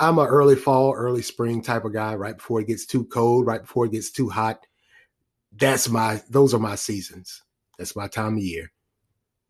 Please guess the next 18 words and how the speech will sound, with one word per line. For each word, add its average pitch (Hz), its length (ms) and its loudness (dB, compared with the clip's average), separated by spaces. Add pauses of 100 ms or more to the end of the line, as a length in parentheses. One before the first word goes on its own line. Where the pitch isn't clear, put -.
(560)
That 82 120 -8
it 80 100 -10
just - 220 -10
is. - 300 -20 (320)
A 123 40 4
little 135 160 6
old 120 240 6
fashioned, 113 420 0
you 110 60 -2
may 107 180 -4
say, 107 280 -8
but - 140 -12
hey, 85 180 -12 (260)
maybe, 87 240 -12
the, 85 140 -16
hey, 123 360 0
that's 104 280 -2
me. - 180 -12